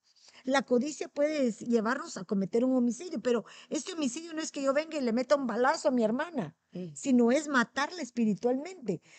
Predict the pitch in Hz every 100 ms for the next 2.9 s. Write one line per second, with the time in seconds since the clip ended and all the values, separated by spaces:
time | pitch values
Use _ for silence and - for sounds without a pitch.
0 | - - 240 262 233 - 302 - 339 262
1 | 226 190 208 190 262 311 311 254 190 214
2 | 214 240 320 302 262 208 196 269 -